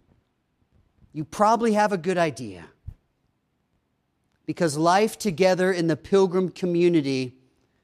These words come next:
will have its sour moments. People will disappoint you. People will sin against you.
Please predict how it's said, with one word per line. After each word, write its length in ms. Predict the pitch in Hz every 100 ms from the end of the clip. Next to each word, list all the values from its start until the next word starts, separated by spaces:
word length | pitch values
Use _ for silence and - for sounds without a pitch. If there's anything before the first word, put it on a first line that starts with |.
| _ _
will 160 | - 147
have 260 | 135 165 160
its 300 | 165 - -
sour 560 | - - 147 143 139 135
moments. 720 | 117 107 95 98 - - - _ _ _ _ _ _ _ _ _ _ _ _ _ -
People 300 | 208 208 196
will 140 | 170
disappoint 760 | 120 175 185 170 190 202 -
you. 200 | 110 92 _ _ _ _ _ _ _ _ _ _ _ _ _ _ _ _ -
People 300 | 226 240 175
will 180 | 151
sin 640 | 123 - - 214 220 151 110
against 500 | 127 110 110 87 -
you. 140 | 95